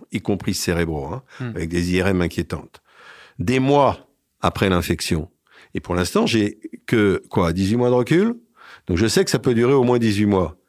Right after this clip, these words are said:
Speaker 1: Mais qui me dit qu'il va pas y apparaître des effets secondaires du virus dans deux ans, trois ans ? Qui me dit que les covid longs vont pas durer toute la vie ? Vous avez des gens qui ont perdu le goût et l'odorat depuis plus d'un an.
Speaker 2: Hmm.
Speaker 1: Donc les effets secondaires au long cours du virus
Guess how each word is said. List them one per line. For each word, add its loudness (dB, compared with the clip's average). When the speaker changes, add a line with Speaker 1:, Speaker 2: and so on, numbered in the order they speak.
Speaker 1:
Mais -2
qui -2
me 4
dit 0
qu'il -2
va 2
pas 0
y 2
apparaître 0
des 0
effets 0
secondaires 0
du -2
virus 0
dans -2
deux 0
ans, 0
trois -2
ans ? -2
Qui -2
me 4
dit 2
que 4
les 2
covid 2
longs 2
vont 0
pas 2
durer 0
toute -2
la 4
vie ? 0
Vous 2
avez 2
des 2
gens 0
qui -4
ont 2
perdu 0
le 2
goût 0
et 2
l'odorat 2
depuis -4
plus -4
d'un 0
an. 2
Speaker 2:
Hmm. -2
Speaker 1:
Donc -2
les 2
effets 2
secondaires 2
au 6
long 4
cours 2
du 2
virus 0